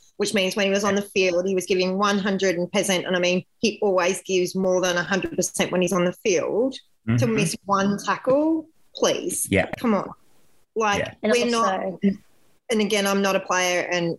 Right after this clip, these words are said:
Speaker 1: and I know that they put their bodies brutally, what they do on that field. Like, you look at the game week before with Paddy Herbert, he did some brutal tackles that I'm telling you, I,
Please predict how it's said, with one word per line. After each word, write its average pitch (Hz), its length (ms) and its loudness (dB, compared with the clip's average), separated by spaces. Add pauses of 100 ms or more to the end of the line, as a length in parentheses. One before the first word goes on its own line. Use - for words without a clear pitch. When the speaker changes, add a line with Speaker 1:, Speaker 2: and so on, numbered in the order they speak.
(180)
Speaker 1:
and 185 220 2 (560)
I 190 220 0
know 190 320 2
that 185 260 0
they 185 280 0
put 220 160 -4
their 185 180 2 (100)
bodies 185 640 0 (1120)
brutally, 202 1080 0 (140)
what 185 220 -2
they 190 160 2
do 185 240 0
on 175 100 0
that 180 160 -2
field. 175 300 0
Like, 175 280 -2
you 196 140 0
look 190 160 0
at 220 100 -2
the 180 80 -2
game 185 460 0 (220)
week 185 180 2
before 196 320 0
with 185 180 0
Paddy 180 260 0
Herbert, 180 520 0 (420)
he 233 120 2
did 220 240 0
some 202 260 0
brutal 196 760 0
tackles 185 640 -2
that 180 180 2 (420)
I'm 202 140 0
telling 196 360 0
you, 175 280 0
I, 185 220 2